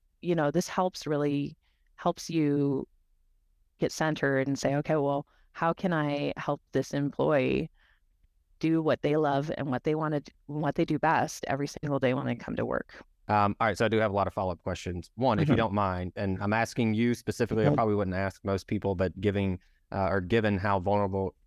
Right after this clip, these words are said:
Speaker 2: vulnerable you were earlier,
Speaker 1: Mm-hmm.
Speaker 2: when you asked, when you've asked, "What can I do better as a leader?" what's been the most maybe impactful answer that someone gave you?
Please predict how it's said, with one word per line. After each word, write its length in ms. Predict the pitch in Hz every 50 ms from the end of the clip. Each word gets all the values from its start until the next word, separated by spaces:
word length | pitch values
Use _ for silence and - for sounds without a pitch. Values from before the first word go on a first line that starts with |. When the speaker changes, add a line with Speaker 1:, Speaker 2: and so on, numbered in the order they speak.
| - 107
Speaker 2:
vulnerable 640 | 98 95 110 117 123 120 98 92 90 92 92 92 -
you 160 | 98 98 95
were 200 | 95 98 95 92 -
earlier, 420 | 101 107 113 107 107 98 95 -
Speaker 1:
Mm-hmm. 240 | - 151 151 160 170 170 _ _ -
Speaker 2:
when 120 | 101 104
you 140 | 110 117 117 -
asked, 640 | 98 104 104 107 107 104 - - - - _ - - -
when 140 | 107 104 104
you've 160 | 104 95 85
asked, 340 | 92 104 104 104 101 - -
"What 160 | 107 110 -
can 100 | - 107
I 100 | 101 98
do 120 | 95 101 98
better 220 | 85 101 98 95 95
as 140 | 95 90
a 40 | -
leader?" 440 | 87 92 98 95 87 90 87 85 - _ _ _ _ _ -
what's 220 | - 110 110 - -
been 180 | - 113 107
the 80 | 104 104
most 380 | 101 101 101 98 - - - - _ -
maybe 220 | - 104 101 101 92
impactful 600 | 95 95 - - - 107 95 - - - 95 90 -
answer 480 | 101 90 85 82 - - 87 85 87 87
that 180 | 101 101 90 -
someone 260 | - 98 90 87 85
gave 200 | 82 85 87 85
you? 160 | 85 90 90